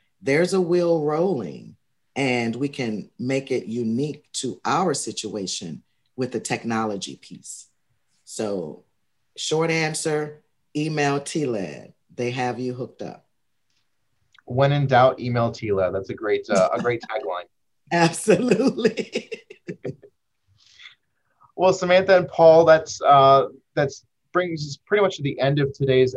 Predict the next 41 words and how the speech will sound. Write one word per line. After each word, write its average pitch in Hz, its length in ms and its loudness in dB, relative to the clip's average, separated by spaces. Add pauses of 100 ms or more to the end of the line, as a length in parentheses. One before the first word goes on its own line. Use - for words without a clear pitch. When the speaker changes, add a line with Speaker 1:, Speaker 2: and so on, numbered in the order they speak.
Speaker 2:
episode. 117 720 0
Uh, 120 220 4
before 190 420 4
I - 40 6
let 175 200 2
you 165 80 0
both 139 340 4
go, 131 220 4
though, 139 220 6
there's 143 220 -2
one 131 180 0
question 131 400 0
that 123 100 0
I 117 80 0
do 135 220 -4
ask 117 260 -2
all 123 220 2
of 120 80 -4
our 107 100 0
guests - 520 -4 (400)
that 147 100 0
is 131 140 0
not 160 200 6
related 123 480 2 (140)
to, 107 440 -4
uh, 107 260 6
in 117 100 -4
this 117 160 -6
case, 123 260 -4
mobile 104 240 -4
technologies. 101 760 -6 (420)
But 170 100 4
is 165 120 4
there 170 100 4
anything 208 240 -2
giving 165 240 2
you 147 120 2
Riverbat 135 500 4
pride 127 260 4
this 101 240 -8
week? - 240 -12